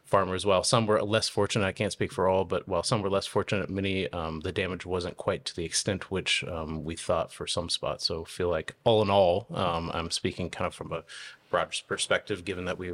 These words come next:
source from a few different vineyards, happy with, um, the results by and large, uh, even if they were, uh, some reduced crop yields. Um, I think the quality was excellent and really excited about that vintage.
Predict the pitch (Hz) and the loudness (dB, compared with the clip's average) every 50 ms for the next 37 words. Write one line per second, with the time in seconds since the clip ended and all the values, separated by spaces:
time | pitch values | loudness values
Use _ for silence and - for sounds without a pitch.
0 | 85 - - - - - - 95 87 - - - 92 87 - - - 101 87 85 | -8 -10 -8 -4 -2 0 2 2 0 0 -2 -2 -2 -2 -2 -2 -2 -2 -2 -2
1 | - 87 80 95 90 87 87 85 - - - - - - - - - _ - - | -4 -4 -2 -2 -2 -2 -2 -2 -4 -6 -8 -10 -14 -14 -16 -18 -14 _ 2 4
2 | 127 131 131 117 107 110 110 - - - - - - 107 98 92 90 87 90 92 | 4 4 2 0 2 0 0 0 -2 -8 -6 -2 0 0 2 2 0 0 -2 -2
3 | 92 90 92 - - - - - - - - - - 107 104 107 104 - - 104 | -4 -4 -6 -8 -12 -16 -18 -18 -20 -20 -14 -6 0 2 4 4 4 4 4 4
4 | 98 - - - - - 92 85 82 82 85 87 85 82 82 82 82 82 - - | 4 2 0 -4 -2 0 0 0 0 -2 0 0 2 2 2 0 0 0 -2 -2
5 | - - - 92 87 85 85 80 82 87 90 90 87 - - - 92 92 87 87 | -2 -4 -4 -4 -4 -2 -2 -2 -2 -2 -2 -2 -4 -2 0 0 0 2 2 2
6 | 85 85 85 - - - - - _ - 98 85 85 82 - - - 90 90 82 | 2 2 0 -4 -10 -20 -20 -14 _ -2 -2 0 0 0 0 -2 -2 -2 -2 -4
7 | - 95 87 - - - 90 85 - - - 92 92 92 87 85 82 - - 95 | -2 -2 -2 -2 0 2 0 0 0 -2 -6 -6 -2 -2 -2 0 0 -2 -2 -2
8 | - - 92 90 85 82 80 78 82 82 82 - - 92 87 - - 101 80 - | -4 -6 -8 -6 -6 -6 -6 -6 -4 -4 -4 -4 -4 -4 -4 -4 -4 -4 -4 -6
9 | 92 - - 92 87 85 85 85 82 - 80 - - - 98 87 82 85 82 80 | -6 -4 0 0 0 0 0 -2 -2 -2 -2 -2 -2 -2 -2 -4 -4 -4 -6 -4
10 | 80 85 80 78 - - 110 - 82 82 82 - - 82 - 85 82 - - - | -2 -2 -2 -2 0 0 0 2 2 0 0 0 0 -2 -2 -2 -4 -4 -6 -8
11 | - - - | -8 -8 -10